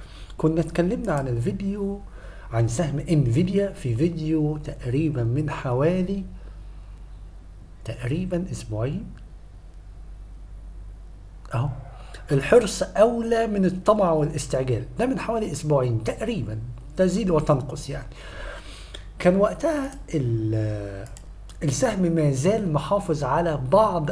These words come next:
الدعوم قصيرة الأجل حول مناطق تمنمية وخمسين دولار،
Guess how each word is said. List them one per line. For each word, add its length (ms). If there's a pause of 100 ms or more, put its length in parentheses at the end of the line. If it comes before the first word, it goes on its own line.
الدعوم 480
قصيرة 600
الأجل 380
حول 400
مناطق 480
تمنمية 800
وخمسين 580
دولار، 380